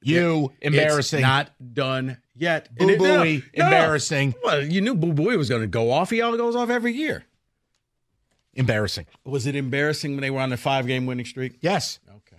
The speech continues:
Speaker 1: Embarrassing.
Speaker 2: We didn't
Speaker 1: It's
Speaker 2: talk about it.
Speaker 1: it's all embarrassing.
Speaker 2: Okay. Okay.
Speaker 1: Sorry.
Speaker 2: Okay. That
Speaker 1: I
Speaker 2: chapter's
Speaker 1: wa-,
Speaker 2: no, no.
Speaker 1: I tried to tune into that yesterday, and I'm going,
Speaker 2: And
Speaker 1: "How
Speaker 2: there's the
Speaker 1: does he
Speaker 2: problem.
Speaker 1: ask me to watch this
Speaker 2: There's
Speaker 1: team?"
Speaker 2: the problem. You, you, you, you missed probably the best game that they played. That one,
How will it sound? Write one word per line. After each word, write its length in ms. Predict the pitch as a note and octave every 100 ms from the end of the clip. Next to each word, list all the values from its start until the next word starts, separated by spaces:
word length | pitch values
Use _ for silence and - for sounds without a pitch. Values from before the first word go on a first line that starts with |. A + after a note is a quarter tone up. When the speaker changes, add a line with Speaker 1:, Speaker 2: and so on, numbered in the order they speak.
| _
Speaker 1:
Embarrassing. 420 | C3 C#3 A#2 G2+ -
Speaker 2:
We 80 | A2+
didn't 220 | G#2 G2
Speaker 1:
It's 80 | C3
Speaker 2:
talk 100 | F#3+
about 280 | C#3+ G#2+ A2+
it. 140 | D#3
Speaker 1:
it's 160 | D3+ - -
all 260 | E3 D#3
embarrassing. 600 | C#3 A#2+ A#2 G#2 - G2+ -
Speaker 2:
Okay. 160 | D#2 _ _ _ _ _ _ _ _ _ -
Okay. 320 | F2+ _ _ _ _
Speaker 1:
Sorry. 380 | _ - F2+ D2 - _ _
Speaker 2:
Okay. 100 | _ _ _ _ _ _ -
That 200 | - D#4
Speaker 1:
I 20 |
Speaker 2:
chapter's 420 | A#3+ F#3 F3 D#3 C#3+
Speaker 1:
wa-, 60 | - F#4
Speaker 2:
no, 80 |
no. 220 | F#4+ E4+ -
Speaker 1:
I 180 | - D#4+
tried 340 | - C4 C4
to 40 | G3
tune 280 | - A3+ G#3
into 180 | G#3+
that 200 | G#3 G3+ F#3
yesterday, 440 | F#3+ - G3+ G3+
and 140 | G3
I'm 160 | F#3+ F#3+
going, 380 | F#3 F3 E3 E3
Speaker 2:
And 140 | E3
Speaker 1:
"How 220 | D#3+ D#3 D#4+
Speaker 2:
there's 0 |
the 40 |
Speaker 1:
does 120 | C4
he 60 | -
Speaker 2:
problem. 200 | A3+ G#3
Speaker 1:
ask 220 | G3 -
me 120 | G#3
to 60 | A3
watch 380 | A3+ C4 D4+ -
this 160 | D#3
Speaker 2:
There's 320 | B2 B2 B2+ B2
Speaker 1:
team?" 100 | D3
Speaker 2:
the 40 |
problem. 440 | D#3 G3 F#3+ F2 F2
You, 120 | G2+ D#3+
you, 180 | D#3+ D#3
you, 320 | C#3+ F3+ - - _ _ -
you 180 | F3 E3
missed 300 | C4 E4 -
probably 360 | A#3 D4+ B3
the 120 | F#3+
best 300 | E3 G3+ F#3+
game 160 | G#3 F#3+
that 100 | D#3
they 120 | C#3+
played. 400 | C#3+ A3+ C4+ G#3
That 240 | C#3 G3 B3+
one, 360 | C4+ C#4 A#3